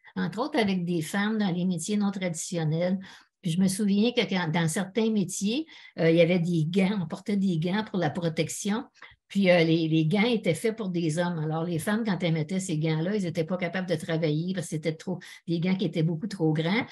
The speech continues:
Il a fallu que des femmes se battent, qu'elles demandent pour avoir des gants qui étaient adaptés à leurs mains pour être capables de faire le travail. Donc, comme quoi l'universel, des fois, ça convient pas à tout le monde. Et ce qu'on a réalisé, après que les femmes ont eu ce gain-là au niveau des gants,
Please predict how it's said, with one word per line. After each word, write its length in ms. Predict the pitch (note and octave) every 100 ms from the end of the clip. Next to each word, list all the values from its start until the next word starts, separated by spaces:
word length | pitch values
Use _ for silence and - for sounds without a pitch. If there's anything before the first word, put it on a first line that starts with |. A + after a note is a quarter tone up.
| - -
Il 100 | G3+
a 20 |
fallu 240 | F#3+ F3+ A#3+
que 60 |
des 100 | G3+
femmes 260 | G3 G#3 B3
se 140 | B3
battent, 300 | G#3 F3 G#3+ -
qu'elles 160 | B3
demandent 480 | G3 G3+ G3+ A#3 F4 D4+ - -
pour 120 | - G3
avoir 280 | F3+ G#3
des 180 | G#3 G3+
gants 200 | F3+ G3+ -
qui 80 | A#3
étaient 300 | F#3+ G#3 G#3+
adaptés 600 | G3+ F#3 F#3 - A3 A#3
à 40 | F#3
leurs 220 | E3+ D#3
mains 160 | F3+
pour 140 | A#3 G#3
être 120 | F3+
capables 360 | F#3+ F#3+ G#3 G3
de 80 |
faire 200 | E3 F#3
le 120 | F#3 F3+
travail. 500 | - E3 E3 D#3 D#3
Donc, 240 | D#3+ G3+ G3 -
comme 120 | F3+
quoi 120 | E3+ G3+
l'universel, 640 | F#3+ F#3 F3+ D#3 - G#3+
des 120 | F#3+ D#3
fois, 120 | G#3+
ça 140 | G#3+
convient 360 | F3 E3+ E3+ E3
pas 160 | G3
à 20 | G3
tout 100 | F3+
le 80 |
monde. 220 | E3+ G3+ D#4+ - - - -
Et 60 |
ce 80 | -
qu'on 180 | A3 A3
a 80 | B3+
réalisé, 640 | C4 A3+ G#3 E3+ F#3+ C#4
après 240 | G#3+ G#3+
que 80 | A3
les 100 | G3
femmes 240 | D#3 G#3+ A3
ont 220 | F3 F#3
eu 80 | A3+
ce 100 | E3
gain-là 460 | D#3+ F#3+ F#3+ G3
au 80 | A3
niveau 260 | G#3 F3 F#3+
des 220 | E3 D#3+
gants, 380 | E3 F#3 G3+